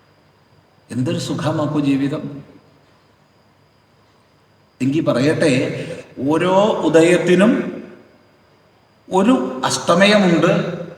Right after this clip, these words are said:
രണ്ടിനും മധ്യേ മധ്യാഹ്നവുമുണ്ട്. മധ്യാഹ്നത്തോടുകൂടി അസ്തമയത്തിലേക്കുള്ള ഗതി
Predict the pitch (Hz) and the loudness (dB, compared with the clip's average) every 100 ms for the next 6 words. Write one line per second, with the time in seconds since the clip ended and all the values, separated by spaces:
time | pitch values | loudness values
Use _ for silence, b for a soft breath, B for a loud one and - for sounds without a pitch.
0 | - - 131 123 143 147 147 156 180 160 | -20 -14 -8 0 4 4 4 2 2 2
1 | 135 113 143 175 226 - - 127 123 120 | 0 2 2 2 0 -6 -4 0 0 0
2 | 131 135 139 135 131 120 101 95 - - | 0 2 4 4 2 2 0 -4 -8 -14
3 | - - _ _ _ _ _ _ _ _ | -20 -20 _ _ _ _ _ _ _ _
4 | _ b _ 139 156 160 196 220 226 220 | _ b _ -4 -4 0 4 6 6 6
5 | 233 226 226 180 170 185 202 - - - | 6 6 6 4 4 4 2 0 -4 -6
6 | 127 - - 175 180 175 175 165 165 160 | -4 -4 -2 0 0 0 0 0 0 0
7 | 143 139 139 151 151 151 | 2 2 4 6 6 2